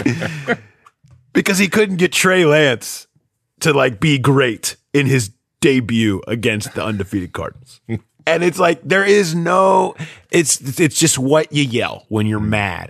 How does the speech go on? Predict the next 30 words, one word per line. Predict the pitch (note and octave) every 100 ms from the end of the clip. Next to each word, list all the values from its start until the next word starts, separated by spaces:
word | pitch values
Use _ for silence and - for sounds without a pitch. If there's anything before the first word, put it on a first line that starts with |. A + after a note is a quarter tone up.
| -
about | G#2 G2 F#2+
the | F#2+
offense. | F#2 F2 - F#2+
But | - -
when | A#2+
you | B2
really | A#2+ D3+ D#3+
break | B2+ C3+ B2+
it | A#2
down | B2+ C3 C#3 B2
and | A2+
you | A2
isolate | A#2 D3 - B2+ A2+ G#2+
it, | G#2+ - -
I | C#3
think | - D#3 D3+ - _ _ _ _
there | C#3+
can | C#3+ D3
be | C#3+
a |
little | D3 D3+
bit | C#3+ C3
more | C#3
optimism | C#3 C#3 D#3 C3+ A#2+ B2+
about, | A2+ A#2+
this | F#3 A3
is | F#3+
a | F3+
simple | - - F#3 E3 E3 D3+ - _ _ _
situation | - E3+ - D#3+ A3+ - -